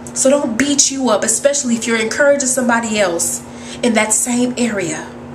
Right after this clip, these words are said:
Okay? I'ma go. I can go on with this all day long. I love y'all. Be encouraged. Don't be hard on you.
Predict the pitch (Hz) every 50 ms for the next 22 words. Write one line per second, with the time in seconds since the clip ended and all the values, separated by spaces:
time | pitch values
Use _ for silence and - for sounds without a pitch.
0 | - - - - - - - - - - - - - 285 277 285 285 - - 254
1 | 294 254 202 190 175 165 160 156 - 233 247 - 208 185 180 190 185 180 175 175
2 | 175 175 185 180 - 180 170 170 170 175 170 170 170 160 151 127 - - - -
3 | - - - 330 294 254 240 214 196 180 185 180 170 165 160 156 - - - -
4 | - - - - - - - - - - - - - - - - - - - -
5 | - - 254 269 311 311 285 - - - 220 196 175 170 170 175 - - - -
6 | - - - - - - - - - - - - - - - - - - - -
7 | - - - - - - - - - - - 226 240 233 - 285 247 - 220 233
8 | 226 196 196 180 165 160 151 151